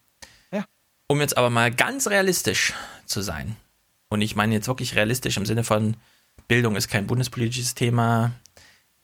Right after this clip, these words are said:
Speaker 2: gut, sehr viele fünfzigjährige haben gerade Kinder im Schulalter, weil man sehr viel später seine Kinder heute kriegt.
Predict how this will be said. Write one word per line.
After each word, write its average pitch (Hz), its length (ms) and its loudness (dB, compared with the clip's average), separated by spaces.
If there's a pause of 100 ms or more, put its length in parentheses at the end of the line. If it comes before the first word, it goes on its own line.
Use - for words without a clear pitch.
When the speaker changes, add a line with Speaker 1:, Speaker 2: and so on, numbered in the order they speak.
(120)
Speaker 2:
gut, 123 200 2
sehr 117 140 2
viele 120 160 0
fünfzigjährige 117 880 0
haben 151 200 0
gerade 120 420 0
Kinder 127 400 -2
im 120 120 -2
Schulalter, 123 640 0
weil 107 120 0
man 104 140 0
sehr 107 140 0
viel 113 120 -4
später 110 300 -2
seine 107 220 0
Kinder 110 260 0
heute 104 200 -2
kriegt. - 460 -4